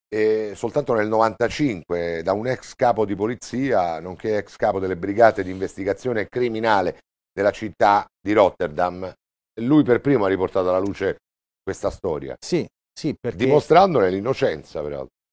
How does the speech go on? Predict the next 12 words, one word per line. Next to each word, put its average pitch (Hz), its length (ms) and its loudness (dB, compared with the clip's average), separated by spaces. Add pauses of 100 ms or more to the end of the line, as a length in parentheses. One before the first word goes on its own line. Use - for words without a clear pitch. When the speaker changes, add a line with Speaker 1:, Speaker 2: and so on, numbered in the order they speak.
Speaker 2:
Assolutamente, 120 880 -6
anche 123 200 -4
perché 175 260 -4
c'è 123 220 -4
una 110 260 -6
forma 139 320 -4
di 113 580 -6 (100)
mediatizzazione 127 840 -6
bipolare 107 540 -2
di 95 80 -12
questa 101 280 -12
vicenda. 95 540 -14